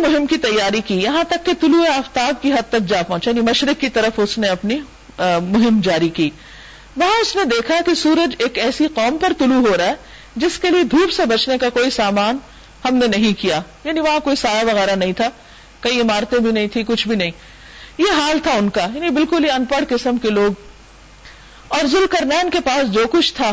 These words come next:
ہم اسے جانتے تھے، اور ہم یہ بھی جانتے تھے کہ کس طرح وہ ان وسائل کو استعمال کرتا ہے، کیونکہ وہ بہت عادل تھا۔ ثم اتبع سببا، پھر اس نے ایک اور مہم کا سامان کیا،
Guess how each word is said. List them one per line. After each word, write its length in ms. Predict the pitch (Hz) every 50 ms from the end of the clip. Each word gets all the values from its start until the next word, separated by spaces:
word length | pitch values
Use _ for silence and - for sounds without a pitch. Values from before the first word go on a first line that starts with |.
| 202
ہم 160 | 226 247 254 247
اسے 160 | - - 226 180
جانتے 380 | 202 185 180 185 180 180 214 196
تھے، 240 | - 190 175 156 151 - - - - - 185 - - - - -
اور 120 | - 196 202
ہم 160 | 196 202 214
یہ 100 | 202 220
بھی 120 | 240 247
جانتے 320 | 214 247 277 240 220 220 208
تھے 120 | 220 220
کہ 100 | 208 233
کس 180 | - 254 247 -
طرح 200 | - 277 285 269
وہ 100 | 247 240
ان 120 | 226 226
وسائل 380 | 202 196 185 - 175 175 190 190
کو 100 | 190 202
استعمال 420 | 196 - - 196 180 175 175 180
کرتا 320 | 165 180 156 151 - 175 156
ہے، 40 | 151 - - - - - - - - - - - - - -
کیونکہ 240 | - 226 220 - 226
وہ 180 | 208 220 208 - - - 190
بہت 300 | 220 226 233 - - 180
عادل 320 | 196 202 202 262 269 262
تھا۔ 180 | 226 254 233 311 - - - - - - - -
ثم 220 | 240 233 226 226 - 214 -
اتبع 400 | 214 - - 196 226 220 220 226 233
سببا، 680 | - 226 208 196 233 233 196 226 226 208 190 170 160 202 190 - - - - - - - -
پھر 100 | - 403
اس 240 | 403 415 359 -
نے 80 | 339 381
ایک 120 | 381 - 330
اور 140 | 320 349 349
مہم 340 | 320 285 269 269 269 269
کا 120 | - 285 262
سامان 440 | - 247 214 196 202 190 190 208 214
کیا، 300 | - - 185 165 147